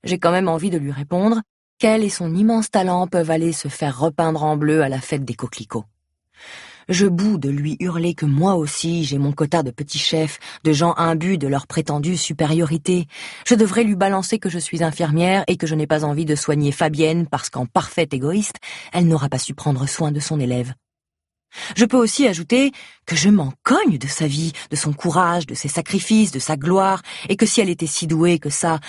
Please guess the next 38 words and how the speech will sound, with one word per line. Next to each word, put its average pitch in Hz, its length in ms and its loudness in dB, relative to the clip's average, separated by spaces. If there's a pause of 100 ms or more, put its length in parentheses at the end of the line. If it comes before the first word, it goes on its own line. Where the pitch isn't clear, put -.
(160)
elle 196 120 4
ne 180 60 4
serait 151 280 -2
pas 202 120 2
en 170 160 0
train 220 220 0
de 180 80 -2
donner 156 220 0
des 151 100 -2
cours 214 240 0
de 170 80 0
gym 208 260 4
améliorés 165 520 2
à 160 80 0
des 143 80 -2
femmes 226 240 2
aussi 160 180 -4
normales 226 480 4
que 208 120 2
nous. 156 160 0 (1600)
Le 185 80 0
verrou 196 260 2
qui 254 160 -2
m'impose 175 460 0
de 143 80 -4
me 143 140 -2
taire 208 280 0
commence 175 400 -2
à 165 60 -4
donner 151 240 0
des 180 120 -2
signes 220 300 2
de 147 100 -4
faiblesse, 165 540 -8 (360)
mais 185 120 4
il 151 80 2
résiste 143 380 -4
encore. - 320 -12